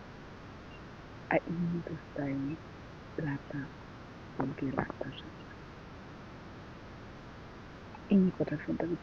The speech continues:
docenić. I doceń to, co masz. Doceń to, co kochasz. Doceń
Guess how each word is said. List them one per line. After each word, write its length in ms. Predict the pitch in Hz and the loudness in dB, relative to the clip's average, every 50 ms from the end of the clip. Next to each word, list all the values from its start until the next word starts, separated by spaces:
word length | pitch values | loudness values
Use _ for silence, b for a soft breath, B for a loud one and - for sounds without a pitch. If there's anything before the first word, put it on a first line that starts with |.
| - - | -4 -6
docenić. 340 | - - 160 156 151 143 - - - - - - - - - - - - - - - - - - - - - - - - - - - - - - - - - - - - - | 2 4 4 4 4 2 0 -4 -10 -10 -10 -10 -10 -10 -10 -10 -10 -10 -10 -10 -10 -10 -12 -12 -12 -12 -10 -10 -10 -12 -12 -10 -10 -10 -10 -10 -10 -10 -10 -10 -10 0 2
I 60 | 170 160 160 - - | 4 4 4 0 -2
doceń 340 | - - - - - - 170 - - | -4 -4 -4 -2 0 0 0 0 -2
to, 60 | - | -6
co 360 | - - - - - 170 - | -8 -8 -4 -4 -2 0 0
masz. 260 | - - - - - - - - - - - - - - - - - - - 190 | 0 -2 -2 -4 -6 -6 -8 -10 -10 -10 -10 -10 -10 -10 -10 -10 -10 0 2 2
Doceń 560 | 170 - 147 143 - - - 139 135 135 151 - - - | 4 4 4 2 2 0 4 6 6 6 6 2 0 -2
to, 60 | - | -2
co 340 | 139 - - - - - - | -2 -2 -4 -10 -10 -4 -2
kochasz. 480 | 156 156 - - - - - - - - - - - - - - - - - - - - - - - - - - - - | -2 0 0 0 -2 -2 -2 -6 -6 -6 -8 -10 -10 -10 -10 -10 -10 -10 -10 -10 -10 -10 -10 -10 -10 -10 -10 -10 -8 0
Doceń 580 | - 151 151 - - - - 147 151 147 151 175 | 2 2 2 2 -2 -2 2 2 4 4 2 2